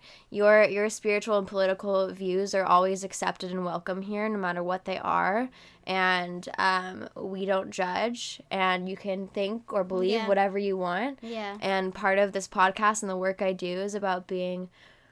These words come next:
Speaker 1: honest and authentic with my beliefs while accepting the beliefs of others.
Speaker 2: You can be mean, we won't care.
Speaker 1: <laughs> We won't,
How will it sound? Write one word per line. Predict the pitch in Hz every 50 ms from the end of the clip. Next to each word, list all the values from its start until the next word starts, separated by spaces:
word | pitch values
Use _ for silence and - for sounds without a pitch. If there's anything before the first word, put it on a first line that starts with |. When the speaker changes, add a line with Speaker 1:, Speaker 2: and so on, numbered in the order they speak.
| _ _ _ _ - -
Speaker 1:
honest | - 196 202 196 202 214 208 - 214
and | 202
authentic | 190 190 190 - 190 185 185 180 - 208 208 -
with | 208 190 190
my | 190 185 185 196
beliefs | 185 190 190 190 196 208 226 254 254 - - - - -
while | - 185 185 196 180 185 196 196 196 190 185
accepting | 190 190 - - - 180 180 - - 190 180 180
the | 180
beliefs | 175 180 175 170 165 170 - - -
of | -
others. | - - - - - - - - - - - -
Speaker 2:
You | - 247 247
can | - 277 254
be | 254 262 247
mean, | 233 233 240 247 262 277 277 254
we | 226 233 226
won't | 226 220 226 220
care. | - 214 208 185 170 175 202
Speaker 1:
<laughs> | 262 285 311 339 370 339 392 277
We | 240 247 302
won't, | 302 294 330